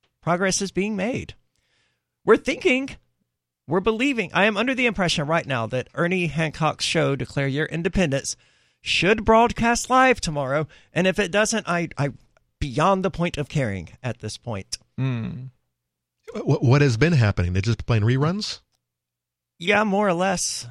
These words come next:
Speaker 1: Uh, there's been dead air, a lot of dead air. Uh,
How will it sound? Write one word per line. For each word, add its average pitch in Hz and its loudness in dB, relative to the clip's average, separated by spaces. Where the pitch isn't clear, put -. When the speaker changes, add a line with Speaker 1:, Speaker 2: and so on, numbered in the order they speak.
Speaker 1:
Uh, 156 2
there's 160 0
been 180 0
dead 165 0
air, 156 -2
a 151 0
lot 139 -4
of 151 -6
dead 143 0
air. 147 -2
Uh, - -16